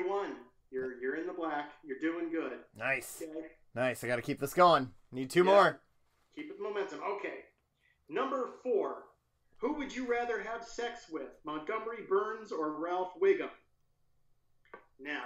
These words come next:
Speaker 2: I better have gotten this right, because one is a child.
Speaker 1: Well, you said Montgomery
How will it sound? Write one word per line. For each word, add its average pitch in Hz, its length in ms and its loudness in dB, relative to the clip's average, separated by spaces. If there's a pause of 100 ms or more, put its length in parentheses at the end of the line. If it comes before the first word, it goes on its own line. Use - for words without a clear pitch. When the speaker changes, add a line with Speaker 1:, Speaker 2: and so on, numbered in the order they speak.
Speaker 2:
I 180 100 10 (240)
better 240 280 12
have 180 100 8
gotten 196 260 12
this 180 180 2
right, 147 320 6
because 120 280 -4
one 139 260 2
is 165 140 0
a 147 40 -2
child. 101 640 0 (1040)
Speaker 1:
Well, 202 220 -8
you 254 100 -6
said 254 340 -4
Montgomery 247 540 -8